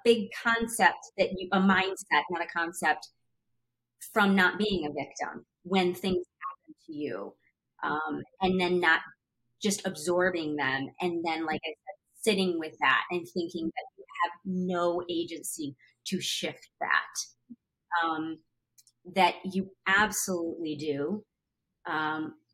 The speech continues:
but it's going to be hard. And this idea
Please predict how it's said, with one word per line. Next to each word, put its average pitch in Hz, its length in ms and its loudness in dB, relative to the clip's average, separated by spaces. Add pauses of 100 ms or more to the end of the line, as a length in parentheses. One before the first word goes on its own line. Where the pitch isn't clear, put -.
(120)
but 185 120 0
it's 175 160 -2
going 175 240 -2
to - 140 -6
be 170 220 -4
hard. 151 520 0 (560)
And 185 240 0
this 180 240 -2
idea 175 400 0